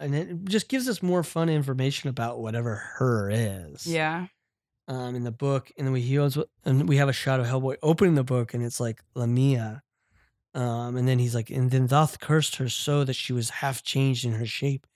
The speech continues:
Speaker 1: It can no mo-, no long, no more bear the light of day."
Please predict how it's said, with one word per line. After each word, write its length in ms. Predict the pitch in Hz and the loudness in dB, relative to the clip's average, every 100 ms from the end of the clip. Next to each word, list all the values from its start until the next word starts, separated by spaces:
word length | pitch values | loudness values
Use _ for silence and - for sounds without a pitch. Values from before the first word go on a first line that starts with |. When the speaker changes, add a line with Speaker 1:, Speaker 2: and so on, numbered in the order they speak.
| _ _ | _ _
Speaker 1:
It 100 | 139 - | -8 -4
can 140 | 139 | -2
no 120 | 135 | 0
mo-, 340 | 123 127 131 - | 0 2 0 0
no 180 | 147 135 | 2 4
long, 300 | 131 135 139 - - _ | 6 4 2 -2 -20 _
no 120 | 147 160 | 4 8
more 200 | 151 139 | 8 6
bear 300 | 120 131 131 | 4 2 4
the 80 | 120 | 2
light 280 | 113 113 117 | 0 0 -2
of 120 | 110 | -4
day." 500 | 117 143 127 98 - | -4 -2 -2 -8 -16